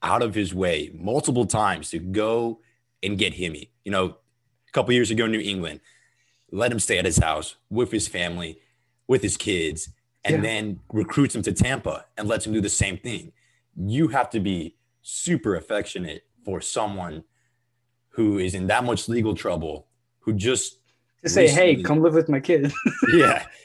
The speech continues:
Speaker 1: to say, "Hey, come live with my kid." I mean, you gotta be, you gotta be the real deal to take that <laughs> risk with your family. And I mean, I mean, the roommate narrative, that is worth something, at least a couple of spots up in projections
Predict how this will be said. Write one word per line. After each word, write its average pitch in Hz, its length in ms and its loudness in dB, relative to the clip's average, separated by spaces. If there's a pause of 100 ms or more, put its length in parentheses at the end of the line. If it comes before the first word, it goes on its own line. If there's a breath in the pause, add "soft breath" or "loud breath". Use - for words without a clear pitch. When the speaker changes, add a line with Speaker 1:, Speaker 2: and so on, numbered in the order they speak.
(120 soft breath)
Speaker 1:
to 131 180 2
say, 127 280 2
"Hey, 139 180 2
come 139 260 -4
live 143 80 0
with 123 120 -6
my 110 140 -2
kid." 117 340 -4
I 110 60 -4
mean, 104 180 -2
you 156 80 4
gotta 135 160 4
be, 87 300 -2 (1040)
you 135 80 0
gotta 143 120 6
be 127 80 4
the 113 100 2
real 131 420 2
deal 113 380 0
to 98 120 -6
take 107 240 -2
that - 220 -4
<laughs> 117 100 0
risk 107 160 -4
with 101 120 -8
your 92 100 -2
family. 98 480 -6
And 90 120 -6
I - 20 -4
mean, 90 260 -6 (100)
I 98 40 -12
mean, 92 120 -6
the 87 100 -6
roommate 113 320 -2
narrative, 76 400 -16 (340)
that 113 260 0
is 110 140 -2
worth 107 200 -2
something, 90 440 -10 (160)
at 101 120 -4
least 117 220 0
a 107 40 -4
couple - 280 -4
of 95 80 -6
spots 110 380 -2
up 98 300 -4 (600)
in 104 100 -8
projections 92 680 -4